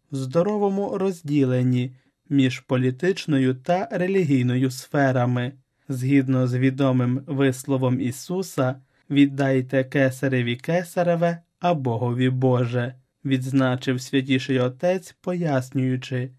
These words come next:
що якщо на монетах Римської імперії був відбиток кесаря чи його герба, то у серці людини є відбиток Творця. Тому справжній світський устрій не може виключати духовний вимір,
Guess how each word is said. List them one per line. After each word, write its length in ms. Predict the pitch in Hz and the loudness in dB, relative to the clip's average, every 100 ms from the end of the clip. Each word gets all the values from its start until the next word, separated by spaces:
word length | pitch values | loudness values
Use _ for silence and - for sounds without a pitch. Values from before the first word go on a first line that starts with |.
| _ | _
що 220 | - 151 | -6 2
якщо 520 | 135 139 - - 147 | 2 2 -6 -2 0
на 140 | 139 139 | 2 2
монетах 580 | 139 147 143 139 127 | 2 2 0 0 -2
Римської 640 | 143 143 139 - 139 131 131 | 2 2 2 0 0 2 2
імперії 720 | 131 127 165 151 135 131 131 | 0 -2 -2 0 0 2 0
був 360 | - 139 143 135 | 0 2 2 4
відбиток 640 | 135 131 143 139 131 - | 2 2 2 2 -2 -6
кесаря 560 | - 156 160 147 139 135 | -6 -4 -2 0 0 0
чи 200 | - 139 | 0 2
його 240 | 139 151 | 4 2
герба, 640 | 151 139 139 131 147 143 143 _ | 0 0 -2 -2 0 0 -2 _
то 180 | 143 | 2
у 80 | 139 | 2
серці 580 | 139 - 131 131 - 131 | 2 0 0 0 -4 -2
людини 800 | 123 123 131 180 190 156 131 127 _ | -2 -2 0 0 2 2 0 -4 _
є 340 | 147 156 196 254 | -4 0 -2 -4
відбиток 640 | 190 190 175 131 127 123 131 | -8 -4 -2 0 0 -2 -6
Творця. 760 | - 139 139 - 143 127 117 127 _ _ _ _ _ | -4 -2 -2 -4 0 2 2 -4 _ _ _ _ _
Тому 440 | - 131 127 117 131 | 0 2 2 -2 -10
справжній 760 | - - 143 131 127 135 123 | -10 0 4 4 2 -2 -2
світський 560 | 127 139 127 127 131 - | -2 0 0 0 -2 -2
устрій 600 | 185 170 - 135 131 127 _ _ | -4 -6 -2 0 0 -2 _ _
не 160 | 175 196 | -4 -2
може 380 | 196 160 135 131 | 2 2 4 2
виключати 800 | 127 127 135 131 - 180 180 180 | 2 0 -2 -2 -2 -4 -2 -2
духовний 680 | 180 190 160 127 127 131 147 | -2 -2 2 2 2 0 0
вимір, 540 | 143 143 123 123 117 | 0 0 2 0 -4